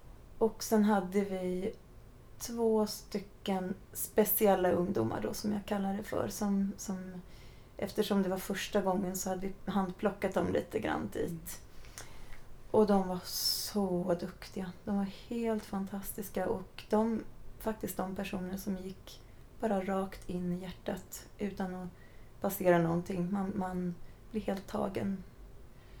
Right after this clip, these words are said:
Speaker 1: av de här fantastiska ungdomarna.
Speaker 2: Förutom den här flickan med,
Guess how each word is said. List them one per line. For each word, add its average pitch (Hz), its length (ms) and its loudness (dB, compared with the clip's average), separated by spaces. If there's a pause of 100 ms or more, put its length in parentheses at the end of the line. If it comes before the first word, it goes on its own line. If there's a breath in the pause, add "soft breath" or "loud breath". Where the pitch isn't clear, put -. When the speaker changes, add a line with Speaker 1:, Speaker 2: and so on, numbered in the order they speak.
Speaker 1:
av 202 100 -4
de 190 140 -2
här 185 80 -4
fantastiska 196 880 -6
ungdomarna. 190 520 -6 (1000)
Speaker 2:
Förutom 208 500 0
den 226 120 4
här 175 140 4
flickan 165 440 -4
med, 160 240 -2